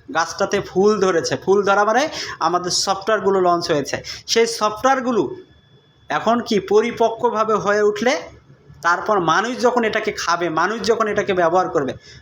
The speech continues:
তখন থেকে কি রেভিনিউ এমনি থেকেই আসবে। সেই রেভিনিউ আসলে আমরা ট্রাফিক পাবো, আমরা ইনকাম পাবো। আর সেই সময়টা খুবই নিকটে, খুবই নিকটে। তো অপেক্ষা করুন, ধৈর্য রাখুন, বিশ্বাস রাখুন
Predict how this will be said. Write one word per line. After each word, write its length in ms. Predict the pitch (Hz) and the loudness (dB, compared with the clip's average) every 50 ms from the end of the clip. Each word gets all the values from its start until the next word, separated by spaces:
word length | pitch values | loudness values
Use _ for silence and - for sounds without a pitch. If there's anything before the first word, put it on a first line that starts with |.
| - _ - | -20 _ -4
তখন 260 | 170 170 170 208 202 | -2 -2 0 0 -2
থেকে 240 | 196 214 202 196 202 | -2 -2 -2 -2 -2
কি 280 | - - 160 127 113 - - - - - 135 | -2 0 0 0 0 -4 -8 -12 -10 -6 -2
রেভিনিউ 460 | 139 160 175 180 180 202 226 233 240 | 2 2 2 2 2 2 2 2 2
এমনি 300 | 233 220 214 220 226 220 | 2 2 0 0 0 0
থেকেই 280 | 226 226 214 247 247 | 0 0 2 2 4
আসবে। 340 | 240 214 202 185 175 165 147 110 - - _ - - _ _ _ _ - | 4 4 2 0 -2 -2 -4 -4 -6 -12 _ -20 -20 _ _ _ _ -6
সেই 260 | - - 202 196 190 | -2 2 2 4 4
রেভিনিউ 400 | 175 175 175 180 208 214 226 233 | 4 4 2 2 0 0 0 0
আসলে 280 | 220 196 - - - 233 | 0 0 0 0 0 0
আমরা 220 | 220 202 190 190 | 0 0 0 -2
ট্রাফিক 400 | - - - 185 165 - 208 208 - | -4 -2 0 -2 -2 0 -2 -4 0
পাবো, 160 | - 196 196 220 | 0 0 2 4
আমরা 240 | 208 175 170 170 | 2 2 2 2
ইনকাম 360 | 160 151 147 143 143 147 131 117 | 2 0 0 0 -2 -2 -2 -2
পাবো। 200 | - 113 98 - - - - - - - - - | -4 -6 -6 -8 -16 -20 -20 -20 -20 -16 -8 -4
আর 140 | 131 151 160 | -2 -2 -2
সেই 260 | 156 - 208 208 208 | -2 0 2 2 2
সময়টা 460 | 208 - 196 190 190 196 202 202 226 | 2 2 0 2 2 2 2 0 0
খুবই 360 | 214 - 269 285 285 269 262 | 0 2 2 2 4 4 2
নিকটে, 360 | 233 214 185 165 165 147 - - - - - - - _ _ _ _ _ _ - | 2 0 2 2 0 0 0 -4 -10 -12 -20 -20 -20 _ _ _ _ _ _ -18
খুবই 360 | - - 214 233 233 220 233 214 | -6 0 2 2 2 2 2 2
নিকটে। 340 | 190 165 147 151 151 - - - - - - - - - | 2 2 2 0 0 -2 -4 -8 -12 -20 -20 -12 -4 0
তো 80 | 165 | 2
অপেক্ষা 380 | 165 160 160 - 196 - 208 208 | 2 2 2 0 -4 -2 -2 0
করুন, 320 | 208 208 208 214 220 202 | 2 2 2 2 2 -2
ধৈর্য 280 | 170 - 170 165 165 170 | 0 0 0 2 2 2
রাখুন, 380 | 165 151 131 - - 123 104 - - - - - _ - | 2 2 2 0 -2 -6 -8 -8 -10 -18 -20 -18 _ -4
বিশ্বাস 400 | 143 156 - - 185 156 - - | -2 -2 -2 -2 -4 -2 -2 -2
রাখুন 320 | 127 123 - 120 98 - | -2 -2 -2 -6 -12 -12